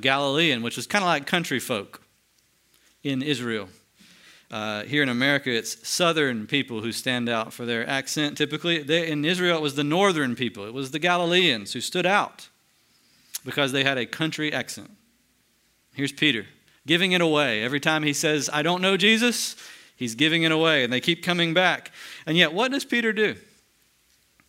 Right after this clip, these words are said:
Continues to deny him. In fact, in an increasingly violent manner. At first, he just uses the,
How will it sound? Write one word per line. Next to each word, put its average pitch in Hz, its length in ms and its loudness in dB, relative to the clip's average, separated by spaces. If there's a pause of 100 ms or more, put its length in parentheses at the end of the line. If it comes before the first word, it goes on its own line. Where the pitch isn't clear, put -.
(1600)
Continues 123 560 -6
to 139 60 -6
deny 101 360 -6
him. 95 180 -18 (140)
In 120 80 -12
fact, 151 260 0
in 143 140 -2
an 143 80 -6
increasingly 185 1200 0 (680)
violent 127 500 -2
manner. 90 360 -8 (1800)
At 123 120 -6
first, 180 380 4
he 151 100 2
just 135 220 2
uses 131 380 2
the, 110 240 -2